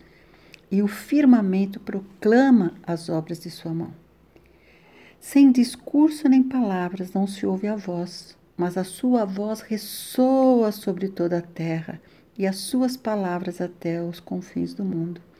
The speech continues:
Quando eu leio esse texto, em, no Salmo dezenove, versículos um a quatro, eu me lembro do pastor Timothy Carricker, que é o pastor da I P I lá de Florianópolis, de Floripa, em que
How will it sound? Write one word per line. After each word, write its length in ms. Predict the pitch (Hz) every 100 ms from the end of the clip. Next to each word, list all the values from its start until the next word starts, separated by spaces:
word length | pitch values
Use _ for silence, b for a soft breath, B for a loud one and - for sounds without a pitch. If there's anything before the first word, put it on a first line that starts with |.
| B B B B B B B
Quando 160 | - 247
eu 80 | 269
leio 300 | 240 269 269
esse 180 | 247 -
texto, 580 | - 196 220 220 -
em, 220 | 185 175 185
no 140 | 170
Salmo 360 | - 180 175 175
dezenove, 600 | - 165 160 175 185 175
versículos 600 | 175 175 185 - 180 185
um 120 | 180
a 100 | 175
quatro, 520 | - 208 214 208 170 175 B B B B B B
eu 100 | -
me 120 | 226 220
lembro 400 | 214 214 208 202
do 240 | 196 208 202
pastor 440 | - 196 - 185 185
Timothy 560 | - 196 185 185 - -
Carricker, 640 | - 190 226 180 - 151 160
que 100 | -
é 40 | 185
o 60 |
pastor 480 | 185 180 175 - 170
da 100 | 170
I 240 | 170 - 170
P 160 | 185
I 380 | 175 180 180 175 -
lá 160 | 175 180
de 80 | 175
Florianópolis, 920 | - 165 165 165 190 208 208 170 170 -
de 40 |
Floripa, 640 | 165 175 170 208 247 - - B B B B B B B B
em 80 | 226
que 420 | 220 - 226 226